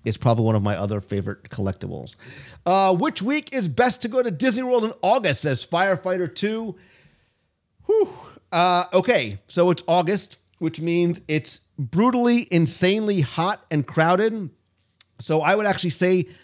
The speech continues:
the last week in August, because one, the weather just may be starting to break, and by break, I mean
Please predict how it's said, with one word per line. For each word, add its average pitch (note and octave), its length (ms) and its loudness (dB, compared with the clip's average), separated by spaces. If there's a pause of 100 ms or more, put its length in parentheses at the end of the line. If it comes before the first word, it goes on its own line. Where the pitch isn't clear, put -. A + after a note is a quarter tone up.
(140)
the D3+ 120 2
last D3+ 520 2
week G#3 200 0
in G#3 100 2
August, F#3 520 0 (300)
because D3 220 0
one, G3 500 0
the C#3+ 120 0
weather F3 340 2
just G3+ 580 -2
may A3+ 280 0
be A3 160 -2
starting G#3+ 380 2
to F3+ 80 0
break, F3+ 340 0
and E3+ 120 -2
by E3+ 120 4
break, D#3+ 460 0
I E3+ 60 -4
mean D#3 420 0